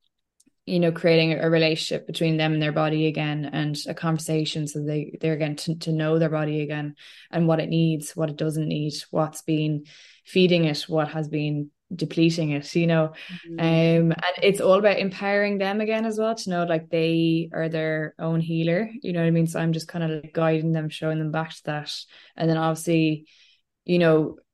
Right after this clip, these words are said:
Speaker 1: her-, the herbal medicine is, like, amazing because it, like, reconnects us to the earth. You know,
Speaker 2: Mm.
Speaker 1: it literally does. And it's so, uh, direct, you know what I mean? It hasn't been, like, overly processed or concentrated. It's, like, in its natural form. So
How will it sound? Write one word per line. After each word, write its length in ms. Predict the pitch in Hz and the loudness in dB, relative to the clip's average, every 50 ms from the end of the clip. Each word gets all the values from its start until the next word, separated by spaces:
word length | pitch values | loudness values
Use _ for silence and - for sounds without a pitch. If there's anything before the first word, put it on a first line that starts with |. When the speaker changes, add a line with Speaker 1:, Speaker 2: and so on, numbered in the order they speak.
| _ - | _ -16
Speaker 1:
her-, 460 | 170 - - - - 170 165 165 175 | -14 -14 -10 -8 -6 -4 -4 -4 -2
the 80 | - 180 | -2 -2
herbal 300 | 165 - 185 185 185 180 | 0 4 4 4 6 6
medicine 400 | 175 165 160 165 165 165 170 156 | 4 2 2 0 -2 -2 -4 -6
is, 180 | 151 143 147 160 | -4 -4 -4 -4
like, 140 | 151 143 | -4 -2
amazing 540 | 151 156 160 156 160 160 156 156 151 151 147 | -2 -2 -2 0 0 0 0 -2 -2 -4 -4
because 320 | 143 147 - 165 160 151 156 | -6 -8 -4 -4 -2 -2 -2
it, 180 | 151 - - | -4 -6 -6
like, 180 | 156 151 147 - | -6 -6 -4 -2
reconnects 560 | 165 165 165 165 165 170 160 160 160 - - | 0 2 2 2 0 -2 -2 -2 -4 -4 -8
us 120 | 165 - | -10 -6
to 100 | - 170 | -4 -2
the 140 | 160 160 156 | 0 2 2
earth. 420 | 160 180 233 226 - - - - _ _ _ _ _ _ _ - | 2 2 2 0 -4 -10 -20 -20 _ _ _ _ _ _ _ -2
You 140 | 180 165 160 | 0 2 2
know, 120 | 160 156 | 2 2
Speaker 2:
Mm. 20 | |
Speaker 1:
it 80 | 156 156 | 2 2
literally 320 | 165 165 165 - 170 160 | 2 2 0 0 -4 -4
does. 240 | 160 160 160 160 160 160 | -4 -6 -6 -8 -8 -8
And 160 | 165 151 160 | -6 -2 0
it's 200 | 160 165 165 - | 0 0 -2 -2
so, 500 | - 170 160 160 160 160 156 156 156 151 - - - - - - _ _ _ _ _ _ _ _ _ _ - | 0 0 2 2 2 2 2 0 -2 -6 -10 -18 -20 -20 -20 -20 _ _ _ _ _ _ _ _ _ _ -4
uh, 300 | 160 165 160 156 160 156 | -2 0 0 0 0 0
direct, 540 | 151 170 180 190 180 170 170 - - - | 2 2 4 4 4 2 2 -2 -4 -2
you 80 | 185 180 | 0 2
know 60 | 180 | 2
what 100 | 180 175 | 2 2
I 20 | 175 | 2
mean? 160 | 170 160 156 | 0 0 0
It 60 | 160 | -2
hasn't 260 | 165 165 165 170 165 | -2 -2 -2 -2 -2
been, 140 | 165 165 160 | -2 -2 -2
like, 120 | 156 156 | -4 -4
overly 340 | - 165 165 170 160 160 160 | -2 0 0 0 0 -2 -6
processed 840 | 160 - - 170 160 160 160 - 160 156 151 151 - - - - - | -6 -4 -2 -2 -2 -2 -2 -4 -4 -6 -6 -8 -12 -16 -12 -8 -6
or 420 | 160 156 151 147 147 143 143 143 | -4 -2 -2 -2 -2 -4 -6 -8
concentrated. 760 | - - - 165 165 165 170 160 - 170 160 156 156 151 147 147 | -8 -4 -2 -2 -2 -2 -4 -6 -4 -4 -2 -2 -2 -4 -6 -6
It's, 220 | - 160 156 - - | -6 -8 -8 -8 -8
like, 180 | 151 147 143 | -8 -8 -6
in 140 | 156 160 160 | -4 -4 -4
its 140 | 151 151 - | -4 -4 -6
natural 360 | 156 151 147 - - - 151 | -8 -8 -8 -8 -10 -10 -10
form. 400 | 151 - 165 160 156 156 151 151 | -6 -2 -2 0 0 0 -2 -6
So 360 | 151 - - 156 151 151 151 | -6 -4 -4 -2 -2 -4 -4